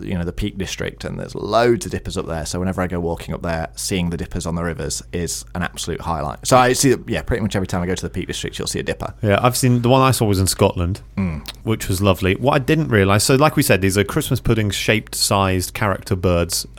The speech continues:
Speaker 2: um, that live next to streams, and their name comes from they will stand on a rock and do a little, a little bounce, a little
Speaker 1: It's almost
Speaker 2: up,
Speaker 1: like a
Speaker 2: down.
Speaker 1: little squat, isn't it?
Speaker 2: Yeah.
Speaker 1: But just like, but they're just bob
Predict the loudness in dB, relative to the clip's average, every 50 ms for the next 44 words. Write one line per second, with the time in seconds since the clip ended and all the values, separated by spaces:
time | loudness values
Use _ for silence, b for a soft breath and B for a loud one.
0 | 0 2 2 2 2 0 -2 -4 0 2 2 2 2 2 4 6 6 4 4 0
1 | -8 -14 -18 -20 -20 -20 -20 -20 -20 -20 -20 -20 -20 -20 -20 -20 -20 -20 -20 -12
2 | -4 -2 0 2 2 0 0 0 -6 -4 -2 -2 -2 0 2 2 2 2 2 0
3 | -2 -4 -6 -10 -12 -6 -2 -2 0 0 0 2 2 2 2 2 2 2 2 2
4 | 4 4 2 0 0 0 0 2 2 2 0 0 0 0 2 4 4 4 4 2
5 | 0 0 0 -2 -2 -2 -4 -2 0 0 2 2 2 0 0 0 2 4 4 2
6 | 2 0 -12 -14 -6 -4 -2 0 0 2 2 2 2 2 0 0 0 0 0 -2
7 | -4 b b b b b b -8 -2 0 2 2 2 2 2 4 4 4 4 2
8 | -2 -2 0 0 2 4 6 6 6 6 6 6 6 6 6 4 4 0 0 -2
9 | -2 0 2 4 4 4 2 0 -4 -4 -4 -4 -4 -4 -6 -2 4 6 6 6
10 | 6 2 0 -4 -4 -4 -2 0 0 2 4 2 2 2 0 -2 -2 -6 -2 4
11 | 6 6 6 6 4